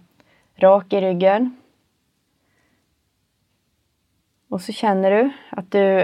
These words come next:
är hemma i din kropp. Och att fötterna är stadigt mot marken. Och så kan du känna det som att det växer ner som rötter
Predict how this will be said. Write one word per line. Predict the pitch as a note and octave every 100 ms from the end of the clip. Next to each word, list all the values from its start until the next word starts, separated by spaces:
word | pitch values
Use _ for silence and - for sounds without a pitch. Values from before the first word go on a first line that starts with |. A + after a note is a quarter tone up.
| -
är | F3+ F#3+ G#3 G#3 - - - _ _
hemma | - G3+ F#3+ F#3+ A3+ A#3+ - -
i | F#3 F3+ F3+ F3+ F3 F3+ F#3
din | F3+ E3+ E3 E3
kropp. | E3 G#3+ D#4+ _ - _ _ _ _ _ _ _
Och | G3
att | F3+
fötterna | - F#3 F3 F3+ F#3+
är |
stadigt | F#3 G#3 G3 F3+
mot | F#3+ F#3
marken. | F3+ E3+ E3+ - E3+ F#3 A3 -
Och | F3
så | E3+ F3
kan | F3 F3
du |
känna | E3+ F3+ F3+ E3+ E3+
det | F3
som | - F3 F3
att | F3 F3 - _ _ _ _ _ _ -
det | F3+
växer | F#3 F#3 -
ner | G3 F#3+
som | F#3 G3
rötter | G3 B3+ - - F3+ G3+